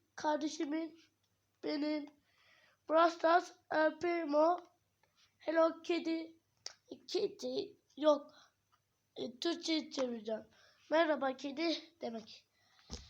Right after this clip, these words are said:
Şimdi, e, açalım bir. E, ilk ben açayım bunu. Şimdi açıyoruz.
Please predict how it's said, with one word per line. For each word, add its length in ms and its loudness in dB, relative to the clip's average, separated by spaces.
Şimdi, 560 -2
e, 260 -2
açalım 540 4
bir. 340 2
E, 60 -8
ilk 280 -8
ben 180 2
açayım 460 -6
bunu. 300 -10
Şimdi 600 -6
açıyoruz. 1080 -2